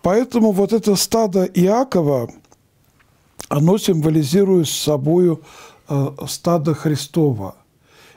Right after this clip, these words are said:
И как, э, в Ноевом ковчеге были чистые и нечистые животные, и они находили место, э, для спасения, так и в Церкви Божией и чистые,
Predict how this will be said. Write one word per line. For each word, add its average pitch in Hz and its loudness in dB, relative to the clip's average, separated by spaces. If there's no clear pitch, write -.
И 156 -2
как, 175 -2
э, 156 0
в 147 0
Ноевом 151 2
ковчеге 156 -2
были 135 0
чистые 143 -2
и 127 0
нечистые 135 -2
животные, 185 -2
и 175 0
они 160 2
находили 143 0
место, 120 -4
э, 123 -8
для 151 0
спасения, 202 -2
так 247 -2
и 196 4
в - -4
Церкви 165 0
Божией 139 -2
и 143 -2
чистые, 180 0